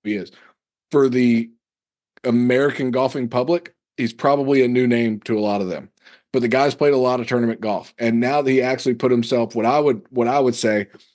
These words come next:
for the first time, legitimately in contention and in control of a golf tournament, now he can take this experience, and it's, it's yet to be seen how he handles that and how he comes back from it.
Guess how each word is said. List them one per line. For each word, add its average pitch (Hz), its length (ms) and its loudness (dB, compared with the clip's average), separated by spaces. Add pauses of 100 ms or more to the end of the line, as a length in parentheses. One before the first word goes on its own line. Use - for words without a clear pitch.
(280)
for 147 100 2
the 113 100 0
first 156 340 0
time, 117 380 0 (100)
legitimately 113 1200 0
in 131 200 0
contention 127 460 0
and 117 80 2
in 120 120 2
control 123 320 0
of 117 60 -2
a 113 40 0
golf 117 240 0
tournament, 151 400 -2 (440)
now 131 260 2
he 139 100 0
can 131 140 0
take 123 220 0
this 123 160 0
experience, 113 600 0
and 104 140 -2
it's, 98 400 -4
it's - 240 -6
yet 123 240 0
to 123 60 -2
be 120 120 0
seen 117 360 0
how 110 260 -4
he 107 100 -2
handles 113 360 0
that 113 240 -2
and 101 100 -6
how 104 180 0
he 104 80 0
comes 98 240 -4
back 110 240 -4
from 85 160 -8
it. 69 100 -16